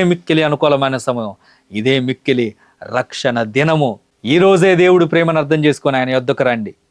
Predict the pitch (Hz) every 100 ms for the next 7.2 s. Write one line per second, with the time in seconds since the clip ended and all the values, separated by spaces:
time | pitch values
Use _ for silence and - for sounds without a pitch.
0 | 120 127 127 156 165 160 135 147 143 143
1 | 127 98 _ _ - 160 196 - 175 165
2 | 156 151 143 156 160 160 - 143 - 160
3 | 147 135 131 139 117 - _ _ _ _
4 | _ _ _ _ _ _ _ _ 110 123
5 | - 131 143 147 135 127 127 131 120 110
6 | 123 131 123 113 110 - 110 123 120 110
7 | -